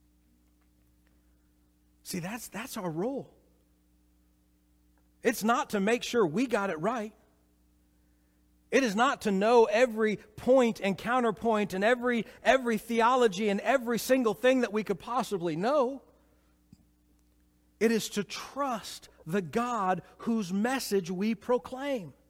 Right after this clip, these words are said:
And to allow that God, through His Spirit,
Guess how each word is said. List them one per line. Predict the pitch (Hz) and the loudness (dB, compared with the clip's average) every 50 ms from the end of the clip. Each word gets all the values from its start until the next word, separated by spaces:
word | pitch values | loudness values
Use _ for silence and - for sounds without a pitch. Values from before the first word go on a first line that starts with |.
| _ _ _ _ _ _ _ _ _ _ _ _ _ _ _ _ _ _ _ _ | _ _ _ _ _ _ _ _ _ _ _ _ _ _ _ _ _ _ _ _
And | - 208 214 | -2 -2 0
to | - 220 226 | 2 2 2
allow | 208 208 226 240 233 233 226 170 156 165 | 2 2 2 2 2 2 0 -2 -2 -2
that | 233 254 277 269 247 226 | -2 -2 -2 -2 -4 -4
God, | 214 262 254 233 190 151 143 117 107 107 - _ _ _ _ _ _ _ _ _ _ _ | -2 -2 -2 -2 -4 -8 -10 -12 -16 -20 -20 _ _ _ _ _ _ _ _ _ _ _
through | - - - 220 226 208 | -20 -4 2 2 4 4
His | 185 - - 269 302 294 247 | 2 0 0 0 0 0 0
Spirit, | - - - - - 269 254 220 156 123 - - - - | 0 -4 -6 -4 -4 -2 -2 -2 -2 -4 -8 -14 -20 -20